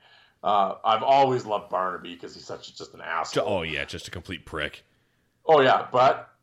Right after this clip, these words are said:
Speaker 1: and, like, oh, he's like Avery. Mm, yeah, but, I mean, he, Barnaby would fight heavyweights, though.
Speaker 2: He
Speaker 1: Like,
Speaker 2: fought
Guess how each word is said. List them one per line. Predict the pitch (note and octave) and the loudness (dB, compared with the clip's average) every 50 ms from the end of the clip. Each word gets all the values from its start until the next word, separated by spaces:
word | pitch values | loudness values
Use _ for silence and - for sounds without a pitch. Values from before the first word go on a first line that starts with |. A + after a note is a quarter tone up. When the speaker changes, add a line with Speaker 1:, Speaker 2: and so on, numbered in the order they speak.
| _ _ _ - | _ _ _ -6
Speaker 1:
and, | C#3+ B2+ B2+ | -6 -4 -2
like, | C#3 C#3 B2+ - | -2 -4 -2 -2
oh, | D3 C3 B2 C3+ - E3 D3+ D#3 | -2 -2 -2 -2 -2 -2 -2 -2
he's | D3 C3 | -2 0
like | C#3 D3 C3 - | 0 0 0 2
Avery. | B2+ B2+ C#3 C3+ - G#2 G#2 F#2 - - - | 0 0 0 -2 -4 -8 -12 -12 -14 -16 -16
Mm, | B2 C3 C3 C3 C3 C3 C3 C3 B2+ B2+ B2 B2+ - _ _ _ _ _ - _ _ _ | -12 -10 -8 -6 -6 -4 -4 -4 -2 -4 -6 -6 -10 _ _ _ _ _ -20 _ _ _
yeah, | - - D3+ E3 E3+ E3 D#3+ D#3+ D#3 D#3 D#3 D3+ D3+ C#3+ B2 - | -10 -2 2 2 4 4 4 6 6 6 6 6 4 2 2 2
but, | C3+ C3 | 2 4
I | B2+ B2 | 4 4
mean, | B2 B2+ B2 B2 B2 | 2 0 -4 -4 -6
he, | A#2+ - - D3+ F3 E3 A#2 A2 _ _ _ - | -10 -16 -16 -16 -14 -16 -16 -20 _ _ _ -4
Barnaby | B2 C#3 D#3 F#3 E3 C3 A#2 | 0 0 0 0 0 -4 -8
would | G#2+ G2+ | -10 -10
fight | - - A#2+ G#2 G2+ | -6 -4 -4 -4 -4
heavyweights, | G#2 G2 F#2 F2+ E2 E2+ E2+ - - - | -8 -10 -10 -10 -14 -14 -14 -16 -18 -20
though. | - - - - - - | -20 -20 -20 -20 -18 -10
Speaker 2:
He | - C#4 | -10 -6
Speaker 1:
Like, | - | -4
Speaker 2:
fought | D#3 | 0